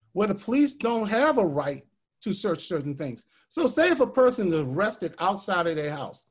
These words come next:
they're arrested on their lawn 'cause there was some type of public situation,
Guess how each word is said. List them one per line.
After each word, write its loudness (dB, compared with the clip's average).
they're 0
arrested -2
on -2
their -2
lawn -2
'cause 0
there 0
was -4
some -4
type -4
of -6
public -2
situation, -4